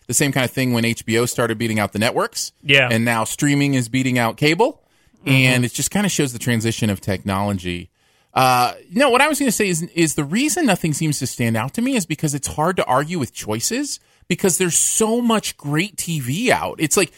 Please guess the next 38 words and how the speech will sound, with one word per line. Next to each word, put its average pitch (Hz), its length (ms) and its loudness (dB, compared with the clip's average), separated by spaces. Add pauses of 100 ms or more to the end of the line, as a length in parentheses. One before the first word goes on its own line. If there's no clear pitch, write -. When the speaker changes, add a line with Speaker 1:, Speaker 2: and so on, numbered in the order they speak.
(120)
Speaker 1:
you 214 160 4
can 302 140 0
think 220 340 -2
of 139 320 2
several 175 280 0
people 143 280 -2
you 110 200 -2
wish 104 340 -2
were 190 100 0
nominated, 202 640 0 (340)
but 165 100 -12
then 233 160 2
you 254 80 2
look 208 160 0
at 175 80 0
the 156 80 -2
choices 214 380 -2
Speaker 2:
And 170 80 0
you're 160 120 4
Speaker 1:
and 151 80 2
Speaker 2:
like, 139 60 -8
"Yeah, 156 160 2
I 156 60 2
get 143 180 0
it." 131 120 -6 (140)
Speaker 1:
Yeah, 226 200 2
you're 233 200 4
like, 233 220 2
"Ah, 269 240 0
yeah, 240 280 0
I 240 140 -2
mean, 233 380 -2
there's 202 200 0
just - 300 -6
so 143 140 -2
many 180 140 -2
great 135 180 -4
performances, 165 880 -2